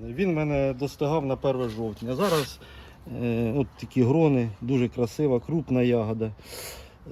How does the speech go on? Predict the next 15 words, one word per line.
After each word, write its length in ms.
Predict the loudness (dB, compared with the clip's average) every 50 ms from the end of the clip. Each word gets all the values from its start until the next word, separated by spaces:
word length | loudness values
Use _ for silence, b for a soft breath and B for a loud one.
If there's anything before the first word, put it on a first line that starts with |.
| -6
Е, 260 | -4 -2 0 0 -2 0
зараз 360 | 2 2 4 4 4 2 0
він 120 | -2 -2
уже 360 | -2 0 2 2 2 2 0 -2 -8 -12
доходить, 640 | -6 -4 -4 -4 0 0 0 2 2 0 -2 -2 -6
тому 200 | -6 -6 -6 -6
що 180 | -6 -6 -6 -4
немає 460 | -2 -2 -2 0 2 2 2 0 0
навантаження. 800 | -2 -2 -2 -2 -2 -2 -4 -4 -6 -4 -6 -8 -10 -10 -10 -12 -14 -14 -16 -20 -20 -18 -16
Так 120 | -16 -16 -16 -16 -18
що 100 | -18 -18
таке. 360 | -16 -18 -18 -16 -16 -16 -16 -16 -18 -20 -20 -20 -20 -20 -20 -20 -20 -20 -20 -20 -18 -18 -20 -20 -20 -20 -20 -20 -20 -20 -20 -20 -20 -20 -20 -20 -20 -20 -20 -20 -20 -20 -20 -20 -18 -18 -18 -18 -18 -18 -16 -16 -16 -16 -16 -16 -16 -18 -20 -20 -20 -18 -18 -16 -14 -14 -10 -8 -8 -8 -8 -10 -12 -16 -18 -20 -18 -18 -18 -16 -16 -20 -20 -20 -18 -18 -18 -18 -18 -20 -20 -20 -20 -20 -20 -20 -20 -20 -20 -20 -20 -20 -20 -20 -20 -20 -20 -20 -20 -20 -20 -20 -20 -20 -20 -20 -20 -20 -20 -20 -20 _ -16 -16 -14 -14 -16 -18 -18 -18 -18
Це 200 | -18 -18 -16 -12
чорна 300 | -12 -12 -10 -12 -12 -14 -14 -16
скала. 280 | -16 -14 -14 -12 -14